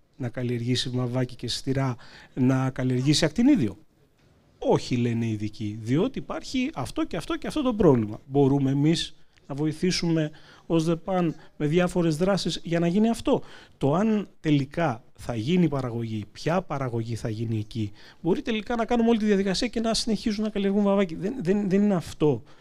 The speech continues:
Το, το θέμα είναι να υπάρχει η εναλλακτική, ώστε η οποιαδήποτε πρόταση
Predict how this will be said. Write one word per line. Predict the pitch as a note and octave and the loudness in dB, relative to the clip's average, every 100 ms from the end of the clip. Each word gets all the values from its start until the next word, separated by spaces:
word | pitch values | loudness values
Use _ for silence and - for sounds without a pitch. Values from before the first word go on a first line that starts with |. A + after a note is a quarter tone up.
| - - - | -20 -20 -12
Το, | C3+ - | -12 -10
το | C3 | -10
θέμα | - F#3+ F3+ | -2 2 4
είναι | G3 | 4
να | G3 D#3 | 4 2
υπάρχει | B2+ - D3+ - - G3+ - - - - | 0 -4 -8 -8 -8 -8 -10 -20 -20 4
η | D3 D3 | 8 8
εναλλακτική, | D3 C#3 B2+ A#2+ - - G#2+ - A#2+ F3 - - _ | 6 4 0 -4 -10 -10 -10 -2 0 0 -2 -18 _
ώστε | D3+ D3 - - | -4 0 0 2
η | C#3 C3+ | 2 4
οποιαδήποτε | B2+ - - A#2 A2 G3+ C4 F3+ E3 B2 | 4 2 -2 -2 0 0 0 -4 -4 -6
πρόταση | - D3 B2 - G2+ - A#2 | 2 6 6 4 -4 -2 -4